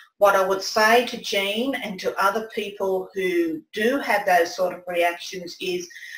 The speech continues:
what we'll do is we'll have some breathing exercises for you to do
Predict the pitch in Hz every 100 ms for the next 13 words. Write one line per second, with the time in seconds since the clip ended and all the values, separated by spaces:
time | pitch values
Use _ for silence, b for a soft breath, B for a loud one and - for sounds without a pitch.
0 | B B 190 208 - 254 247 254 196 180
1 | 180 - 190 170 - 180 175 180 185 -
2 | 170 160 190 196 226 240 214 208 190 185
3 | 190 180 175 175 170 - 185 175 175 -
4 | 180 175 175